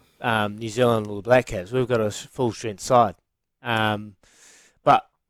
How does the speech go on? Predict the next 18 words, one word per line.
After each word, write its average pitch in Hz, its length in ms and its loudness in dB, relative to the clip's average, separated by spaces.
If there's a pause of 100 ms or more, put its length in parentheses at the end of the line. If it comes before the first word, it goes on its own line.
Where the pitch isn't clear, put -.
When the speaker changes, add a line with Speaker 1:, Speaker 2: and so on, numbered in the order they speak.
(260)
Speaker 2:
when 151 120 -4
you 139 120 2
look 151 240 4
at 151 60 6
it 120 120 4
from 117 480 -2
a 117 80 -6
global 131 400 4
p-, - 100 -16 (360)
point 135 240 -2
of 107 80 -6
view, 123 420 2
like, 110 220 -4 (160)
Test 180 240 0
cricket 131 500 2 (680)
is 123 160 -4
slowly 131 480 2
becoming, 113 640 -6